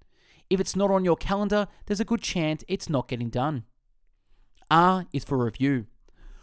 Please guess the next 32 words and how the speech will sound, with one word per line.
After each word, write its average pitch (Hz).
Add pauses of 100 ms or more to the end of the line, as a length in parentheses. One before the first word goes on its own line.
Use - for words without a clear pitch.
(160)
One 196
of 196
the 202
best 220
ways 196
to -
reduce 190
the 185
efforts 180
of 151
forgetting 160 (120)
curve 170 (240)
is 160
to -
actively 190
recall 139 (140)
what -
you 226
learned 147
with 160
spaced -
repetition. 120 (560)
A 139
little 190
tip 190
that 147
I 165
do 175
and 143
how 156
I 220
apply 107